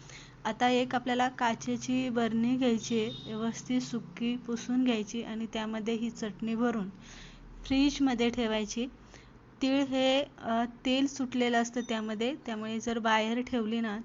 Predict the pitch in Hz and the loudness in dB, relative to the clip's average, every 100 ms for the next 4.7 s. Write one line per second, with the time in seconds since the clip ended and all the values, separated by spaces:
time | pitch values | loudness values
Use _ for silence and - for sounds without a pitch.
0 | - 214 233 233 233 202 - - 247 262 | -10 -8 -4 -2 -4 -6 -12 -2 0 0
1 | 262 247 233 247 247 240 220 214 214 208 | 0 0 2 2 0 -2 0 -2 -2 -4
2 | - - - - - 220 208 214 190 - | -4 -20 -20 -16 -4 -4 -2 -6 -8 -6
3 | - 214 220 233 247 240 240 247 254 208 | 2 2 4 2 2 0 0 -2 -4 -14
4 | - - 240 233 233 240 254 | -18 -4 2 4 4 4 -4